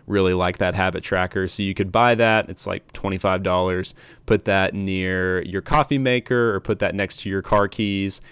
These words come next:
every night so you know to track those habits first thing in the morning.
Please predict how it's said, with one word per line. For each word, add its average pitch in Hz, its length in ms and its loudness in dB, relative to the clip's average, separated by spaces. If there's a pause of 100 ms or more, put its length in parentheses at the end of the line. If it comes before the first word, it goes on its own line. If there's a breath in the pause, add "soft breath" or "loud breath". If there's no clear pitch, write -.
(160 loud breath)
every 101 260 0
night 90 380 0
so - 100 0
you 95 220 -2
know 87 360 0
to 90 580 -2
track 98 320 2
those 95 180 0
habits 90 500 0
first - 320 -2
thing 92 160 -4
in 92 120 -4
the 92 40 -4
morning. 92 480 -4